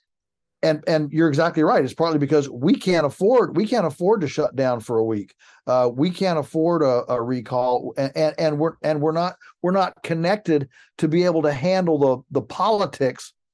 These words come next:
of being able to deal with those kinds of things. And so, um, so yeah, we're, so, so the point is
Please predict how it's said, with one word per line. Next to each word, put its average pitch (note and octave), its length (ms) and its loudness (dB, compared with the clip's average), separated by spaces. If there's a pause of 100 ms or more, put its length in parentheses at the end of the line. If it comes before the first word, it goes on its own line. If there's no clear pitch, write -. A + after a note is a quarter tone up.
(260)
of C#3 140 0
being D#3+ 160 0
able D#3 220 0
to D3+ 60 2
deal E3 520 2
with C3+ 260 -4 (540)
those D3 320 2
kinds C3 320 -4
of A2 120 -10
things. G#2+ 420 -6 (580)
And D3 480 0
so, C3+ 680 2 (220)
um, A#2+ 520 -4 (640)
so - 160 0
yeah, F3 160 4
we're, D#3+ 240 2
so, E3 420 2 (680)
so E3 200 0
the D3 100 4
point G#3+ 400 0
is C#3+ 320 2